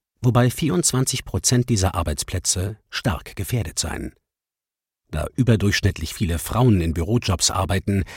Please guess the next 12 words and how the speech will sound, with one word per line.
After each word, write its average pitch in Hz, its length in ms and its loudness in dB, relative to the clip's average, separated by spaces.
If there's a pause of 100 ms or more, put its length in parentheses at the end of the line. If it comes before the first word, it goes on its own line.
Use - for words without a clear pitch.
(380)
hielt 147 240 2
man 156 160 6
ihre 135 260 2
Arbeitsplätze 123 640 0
für 117 180 2
doppelt 104 400 0
so 78 100 -2
gefährdet 82 720 -2
wie 120 120 2
diejenigen 78 600 -2
von 90 180 0
Männern. 92 380 -2